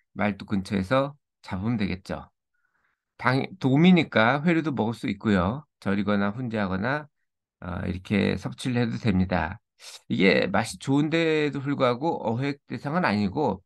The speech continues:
바이캐치를 하는 모양이더라고요. 왜 그런지는 모르겠어요.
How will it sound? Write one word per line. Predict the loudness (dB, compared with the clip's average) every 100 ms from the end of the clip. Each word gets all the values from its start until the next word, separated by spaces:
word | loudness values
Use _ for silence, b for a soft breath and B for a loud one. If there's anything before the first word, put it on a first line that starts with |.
| _ _ _ _ _ _
바이캐치를 | -10 -8 -6 -8 -8 -4 -2 -2 -2
하는 | 0
모양이더라고요. | 2 2 0 -4 -6 -2 2 4
왜 | 4
그런지는 | 4 2 0 -2
모르겠어요. | -2 -4 -8 -8 -10 -10